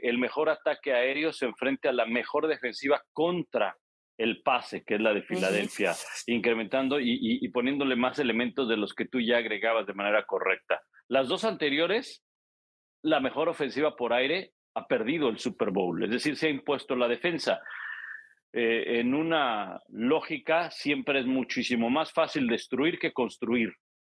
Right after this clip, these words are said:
Speaker 2: Sí.
Speaker 1: Eso, eh, eso lo sabemos. Es muchísimo más fácil acabar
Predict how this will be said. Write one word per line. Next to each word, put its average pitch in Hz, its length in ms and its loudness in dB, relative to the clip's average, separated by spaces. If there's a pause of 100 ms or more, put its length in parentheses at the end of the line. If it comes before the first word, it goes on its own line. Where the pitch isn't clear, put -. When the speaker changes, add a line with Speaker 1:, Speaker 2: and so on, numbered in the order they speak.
(260)
Speaker 2:
Sí. - 180 0
Speaker 1:
Eso, 131 440 -2
eh, 120 200 0
eso 131 180 -2
lo 117 120 0
sabemos. 101 560 -2
Es 110 140 0
muchísimo 117 500 0
más 131 220 0
fácil 131 360 0
acabar 131 540 0